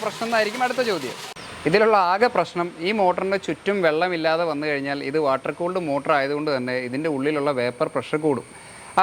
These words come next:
വേപ്പർ പ്രഷർ കൂടിക്കഴിഞ്ഞ് കഴിഞ്ഞാൽ അതിൻ്റെ ആ ഹൈ പ്രഷർ കാരണം അതിൻ്റെ വെള്ളം ഏതെങ്കിലും ഒരു പോയിന്റിൽ കൂടെ, ചിലപ്പോൾ നമ്മുടെ, ആ, ഐ ബോൾട്ടിൻ്റെ ത്രെഡിൽ കൂടെ ആവാം, ഫ്രണ്ടിലത്തെ ഓയിൽ സീലിൽ കൂടെ ആവാം, ഏതിൽ കൂടെയെങ്കിലും വെള്ളം തള്ളിപ്പോവും.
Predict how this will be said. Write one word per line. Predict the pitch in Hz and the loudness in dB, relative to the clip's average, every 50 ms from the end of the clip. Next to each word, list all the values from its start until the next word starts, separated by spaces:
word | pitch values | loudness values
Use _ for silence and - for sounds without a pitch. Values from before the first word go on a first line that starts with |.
| 202 196 | 4 6
വേപ്പർ | 196 202 214 214 262 254 247 | 4 4 4 2 2 2 2
പ്രഷർ | 214 185 160 - 202 185 | 0 -2 0 0 -2 0
കൂടിക്കഴിഞ്ഞ് | 180 175 175 180 175 180 160 160 160 160 | 2 2 2 2 4 4 2 4 2 0
കഴിഞ്ഞാൽ | 156 151 156 160 165 165 156 | 0 0 0 0 0 0 0
അതിൻ്റെ | 143 139 151 156 160 165 160 160 | 0 0 0 2 2 4 4 4
ആ | 170 165 151 | 2 2 0
ഹൈ | 151 151 180 180 - | 0 -2 -2 -2 -4
പ്രഷർ | 156 147 - 175 170 170 165 | -4 -4 -2 -2 0 2 2
കാരണം | 147 143 143 151 156 151 | 2 2 0 -2 -4 -4
അതിൻ്റെ | 139 135 139 151 147 135 | -4 -2 -2 -4 -2 0
വെള്ളം | 135 131 147 165 165 131 - 139 | -2 0 0 -2 -2 -2 -4 -2
ഏതെങ്കിലും | 135 143 156 180 196 190 190 202 202 190 180 | 0 0 0 0 0 -2 -2 -2 -2 0 0
ഒരു | 180 175 170 | -2 0 0
പോയിന്റിൽ | 156 143 143 139 143 147 139 | 0 0 0 0 -2 0 0
കൂടെ, | 139 131 120 - - - - - - - - | 0 0 0 -2 -4 -12 -20 -20 -18 -6 0
ചിലപ്പോൾ | - 151 156 156 175 170 | 2 2 4 4 4 2
നമ്മുടെ, | 165 160 165 170 170 170 170 - - - 151 147 | 4 2 4 4 4 2 2 -2 -4 -2 0 0
ആ, | 143 139 139 135 135 - - - - - - - - - 139 | 2 2 2 0 -2 -4 -8 -14 -18 -20 -20 -14 -6 0 0
ഐ | 156 165 170 | 2 2 4
ബോൾട്ടിൻ്റെ | 175 180 175 185 185 185 185 180 180 - - - | 2 2 2 2 2 2 2 2 0 -2 -6 -2
ത്രെഡിൽ | - 160 156 156 170 170 165 | 0 0 2 2 0 0 0
കൂടെ | 180 180 180 170 160 | 0 2 4 4 2
ആവാം, | 156 156 156 160 - - | 2 0 -2 -4 -8 -6
ഫ്രണ്ടിലത്തെ | - 147 147 156 165 170 180 170 151 | -6 -4 -2 -2 -2 0 2 2 2
ഓയിൽ | 151 165 170 165 | 2 0 -2 -2
സീലിൽ | - 165 160 165 156 | -4 -2 -2 0 0
കൂടെ | 165 156 156 156 | 2 2 4 2
ആവാം, | 156 156 156 156 147 151 | 2 0 -2 -2 0 0
ഏതിൽ | 160 170 196 202 | 0 0 0 0
കൂടെയെങ്കിലും | 240 240 220 202 202 185 170 | 0 0 0 2 2 0 0
വെള്ളം | 156 170 180 165 | 0 0 0 0
തള്ളിപ്പോവും. | 143 143 143 131 113 110 - | 0 0 -2 -4 -6 -10 -12